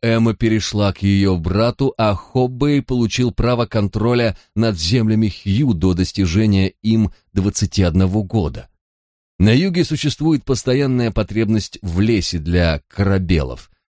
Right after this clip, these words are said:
да и для производства железа необходим древесный уголь, особенно теперь, во время войны.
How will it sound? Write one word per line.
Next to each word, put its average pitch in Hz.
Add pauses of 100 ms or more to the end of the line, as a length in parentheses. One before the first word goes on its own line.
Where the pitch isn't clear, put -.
(120)
да 69
и 82
для 78
производства 90
железа 95 (220)
необходим 104
древесный 104
уголь, 101 (480)
особенно 139
теперь, 135
во 104
время 120
войны. 110